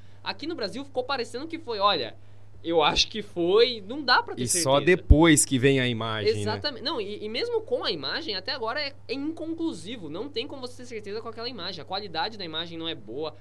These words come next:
Speaker 1: a estrutura do estádio talvez não comporte uma tecnologia suficiente pra ver. Então eu acho que,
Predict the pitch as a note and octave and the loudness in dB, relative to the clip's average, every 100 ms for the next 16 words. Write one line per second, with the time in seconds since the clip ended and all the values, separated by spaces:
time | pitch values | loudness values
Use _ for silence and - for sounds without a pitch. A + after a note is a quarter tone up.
0 | - E3 - F#3+ G#3+ C4 A3+ G3+ G3 F#3+ | -8 -8 -6 -10 -10 -10 -10 -10 -6 -6
1 | F3+ E3+ D3+ D#3 E3 G#3 G#3 G3 D3+ E3+ | -6 -8 -8 -8 -8 -8 -8 -4 -4 -4
2 | F#3+ F3 C#3+ D3+ D#3 D3+ C#3+ C#3 D3 - | -6 -8 -8 -8 -6 -4 -4 -4 -6 -8
3 | E3 - D#3 E3 - D#3 C#3 - - - | -14 -8 -8 -8 -10 -10 -10 -14 -16 -14
4 | - C3 D#3 A2 E3+ G3 B3 B3 B3 - | -6 0 2 0 -4 -4 -2 0 0 -2
5 | C4 | -6